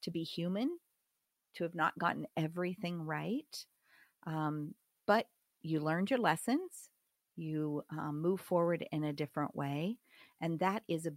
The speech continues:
beautiful gift for you to give to your adult child. And, you know, I've, uh, if you listened to podcast episode number one, I talked about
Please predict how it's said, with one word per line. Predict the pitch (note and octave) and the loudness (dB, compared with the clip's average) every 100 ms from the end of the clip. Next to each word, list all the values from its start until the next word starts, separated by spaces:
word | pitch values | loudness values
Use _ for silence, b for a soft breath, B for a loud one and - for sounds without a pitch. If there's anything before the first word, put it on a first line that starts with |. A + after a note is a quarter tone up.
| - | -6
beautiful | D#3 F3+ F#3 - D3+ | -2 2 0 0 -4
gift | C#3+ C3+ D#3+ - - - | -2 -2 -2 -6 -16 -10
for | - | -2
you | F3 D#3 | 0 0
to | C#3+ | -4
give | - B2+ C3+ C#3+ _ _ - | -4 -4 -4 -8 _ _ -8
to | D3 | -4
your | C#3+ | -4
adult | C#3+ A#2 - | -4 -8 -8
child. | - - C#3 - F3 - _ _ _ _ _ B B B B B _ - | -12 -8 -8 -8 -12 -18 _ _ _ _ _ B B B B B _ 0
And, | E3 D#3+ D#3 D3+ D#3 | 4 6 4 2 0
you | F#3 | 2
know, | F3+ D#3+ - | 4 4 2
I've, | F#3+ F#3+ - | 2 2 0
uh, | F3+ E3 D#3+ - | 0 2 0 -4
if | - - | -8 -2
you | F3+ E3 | 0 2
listened | F#3 F3+ F#3 - - | 0 0 -2 -4 -4
to | - E3 | -2 -2
podcast | - E3 - D#3+ D#3 - | 0 0 0 -4 -6 -8
episode | - D#3 - D#3 | -6 -4 -2 0
number | D#3 D3 C#3+ | 0 0 0
one, | D#3+ B3 G3 | 2 2 2
I | D#3 | 0
talked | - D3+ - - | -2 -4 -4 -6
about | D#3 D3 D3 | -4 -4 -4